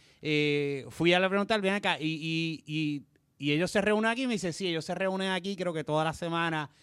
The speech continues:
y de ahí entonces fue que empecé a comenzar, ¿verdad? A escuchar sobre la comunidad sorda en Puerto Rico. Cuéntanos cómo surge ese movimiento de reunirse en, en, en Starbucks,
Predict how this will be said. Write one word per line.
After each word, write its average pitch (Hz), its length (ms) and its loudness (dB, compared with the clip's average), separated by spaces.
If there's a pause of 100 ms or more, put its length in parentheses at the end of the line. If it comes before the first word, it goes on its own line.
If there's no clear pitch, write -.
(220)
y 143 140 -4
de 143 80 2
ahí 139 180 2
entonces 147 340 -2
fue 147 140 -2
que 147 100 -6
empecé 147 360 -4
a 147 120 -2
comenzar, 135 540 -2
¿verdad? 131 240 -2
A 214 60 2
escuchar 180 440 0
sobre 156 300 2
la 131 100 0
comunidad 123 380 -4
sorda 135 240 -4
en 127 80 -4
Puerto 113 220 -6
Rico. - 280 -16 (1800)
Cuéntanos 202 420 6 (300)
cómo 175 340 4
surge 190 540 2
ese 170 200 -4
movimiento 175 720 -2
de 151 120 2
reunirse 143 680 -2
en, 135 260 -4
en, 127 200 -6
en 127 180 -6
Starbucks, 82 600 -12